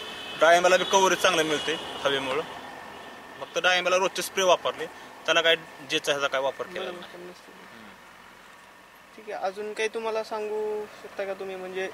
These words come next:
Speaker 2: मशीनमध्ये जर काही changes वगैरे करायचे असतील काय तर, म्हणजे तुमचं
Speaker 1: आता
Speaker 2: काय मत
Speaker 1: सध्या
Speaker 2: आहे?
Speaker 1: चेंजसाठी तर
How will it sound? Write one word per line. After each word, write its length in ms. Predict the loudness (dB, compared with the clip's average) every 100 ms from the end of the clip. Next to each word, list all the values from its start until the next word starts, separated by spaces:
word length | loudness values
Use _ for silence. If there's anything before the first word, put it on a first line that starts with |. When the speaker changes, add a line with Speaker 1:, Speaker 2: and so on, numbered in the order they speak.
| -12 -20 -12
Speaker 2:
मशीनमध्ये 440 | -10 -8 -6 -6 -4
जर 140 | 0
काही 160 | 0 0
changes 360 | -2 -2 -4
वगैरे 240 | -4 -4 -2
करायचे 320 | 0 0 -2
असतील 320 | -8 -8 -6
काय 180 | -6 -6
तर, 140 | -8 -10 -14 -16 -16 -14 -14 -14
म्हणजे 160 | -14
तुमचं 240 | -14 -8 -6
Speaker 1:
आता 80 | 0
Speaker 2:
काय 100 | 4
मत 60 |
Speaker 1:
सध्या 240 | 4 4 4
Speaker 2:
आहे? 80 |
Speaker 1:
चेंजसाठी 440 | 6 6 6 2 4
तर 240 | 6 6